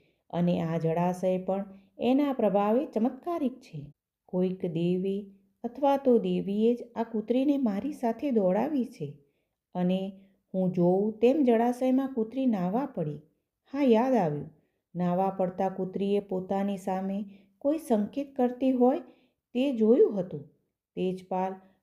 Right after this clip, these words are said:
તરત જ ઊભો થઈ ગયો અને આજુબાજુ જોવા લાગ્યો, તો તેને જણાયું કે બાજુમાં જ ત્રિશૂળનું નિશાન હતું,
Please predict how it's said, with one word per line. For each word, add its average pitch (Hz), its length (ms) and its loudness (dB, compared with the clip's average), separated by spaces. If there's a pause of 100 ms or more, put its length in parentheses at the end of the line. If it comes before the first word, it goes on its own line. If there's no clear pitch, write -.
(160)
તરત 262 280 2
જ 277 160 4
ઊભો 220 280 2
થઈ 214 200 0
ગયો 147 340 -4 (260)
અને 180 220 0
આજુબાજુ 180 640 2
જોવા 180 340 0
લાગ્યો, 160 380 -2 (440)
તો 180 120 -6
તેને 175 340 2
જણાયું 170 560 -2 (460)
કે 190 140 -2
બાજુમાં 180 680 2
જ - 20 -12 (480)
ત્રિશૂળનું 262 580 2
નિશાન 254 400 -2
હતું, 175 400 -4